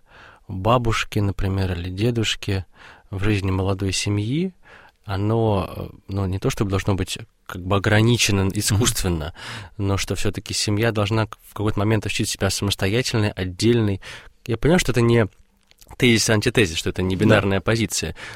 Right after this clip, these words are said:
Speaker 1: но некая проблема вот поиска какой-то середины здесь есть, или как ты это видишь?
Speaker 2: Нет, для меня это супер бинарная позиция.
Speaker 1: Да?
Speaker 2: Это, для меня это супер оппозиция. Я считаю, что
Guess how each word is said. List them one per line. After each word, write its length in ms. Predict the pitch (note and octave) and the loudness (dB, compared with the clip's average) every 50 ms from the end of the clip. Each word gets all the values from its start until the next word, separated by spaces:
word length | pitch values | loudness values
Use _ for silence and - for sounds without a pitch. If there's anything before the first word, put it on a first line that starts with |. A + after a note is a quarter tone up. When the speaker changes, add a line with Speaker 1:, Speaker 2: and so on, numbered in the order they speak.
| - - - | -18 -14 -8
Speaker 1:
но 120 | - G2+ G2 | -2 0 2
некая 320 | G2+ A#2 B2+ - - A#2 | 4 4 4 4 4 2
проблема 540 | G#2+ - A#2 A2 G#2+ A#2 B2 B2+ A#2+ A2+ A2 | 4 4 2 2 4 4 6 6 6 6 4
вот 220 | G#2 G#2 G#2+ - | 4 2 0 -2
поиска 460 | _ - B2 A#2+ A2+ - - - A2 - | _ 2 4 4 4 2 -2 -4 -6 -4
какой-то 240 | - - A2+ A2 | -4 -2 -2 -2
середины 520 | G2+ - - A#2+ A#2+ A#2+ B2+ G3 G#3+ F#3 C#3 | -2 -2 -2 0 0 0 2 4 4 4 4
здесь 300 | G#2+ G#2 G#2 F#2 - - | 2 2 0 -2 -2 -2
есть, 280 | - G2 F2+ - - - | -4 -4 -4 -4 -6 -6
или 100 | G2 G#2+ | -6 -4
как 220 | - - C3+ - - | -2 -2 -4 -2 -4
ты 80 | - F#2 | -8 -8
это 160 | - - G2+ | -6 -6 -6
видишь? 360 | F2 E2+ D#2 D2 - - - | -6 -6 -6 -8 -10 -8 -2
Speaker 2:
Нет, 280 | - G#2 G2 F#2 E2+ D#2+ | 2 2 4 4 4 2
для 140 | - E2+ D#2+ | 2 2 4
меня 360 | F2 F2+ F2 F2+ G2+ G#2 G#2+ | 4 6 6 6 8 6 6
это 260 | A2+ - - - B2 | 4 4 4 2 4
супер 520 | A2+ - - - A#2+ G#2 - A2 A#2 - - - | 4 4 4 4 4 2 2 2 0 0 0 0
бинарная 680 | G2 F2 G#2 G2+ G2 G2 F#2+ F#2+ F#2+ F#2+ F#2+ F#2+ F#2+ | 2 4 6 6 6 6 6 6 6 4 4 4 4
позиция. 600 | F#2 - G#2 F#2 F2+ F2+ D#2+ - - - - E2+ | 2 2 2 2 2 2 2 2 0 0 2 4
Speaker 1:
Да? 180 | E2+ B2 D3+ D#3 - | 4 4 4 4 2
Speaker 2:
Это, 220 | - - - - | 0 0 0 2
для 140 | F2+ F2 G2 | 2 4 6
меня 200 | G2+ G#2+ A#2 B2+ | 6 6 6 4
это 140 | B2 - B2+ | 4 4 2
супер 340 | - - A#2 - - - - | 2 2 2 0 0 0 -2
оппозиция. 680 | - - F2+ F2 E2+ E2+ F2+ - - - - - E2+ | 0 0 0 0 0 0 -2 -2 -2 -2 -2 -2 -2
Я 220 | E2+ E2+ E2 F#2+ F#2+ | -2 0 2 2 2
считаю, 540 | - - - - - G#2 G2+ F#2 F2+ F2 | 2 0 0 -2 0 0 2 2 2 4
что 800 | E2 - - - - F#2 F2+ F2+ E2+ E2+ E2+ E2+ E2+ E2 E2 - | 4 4 4 4 2 0 2 2 2 2 2 0 0 0 -2 -4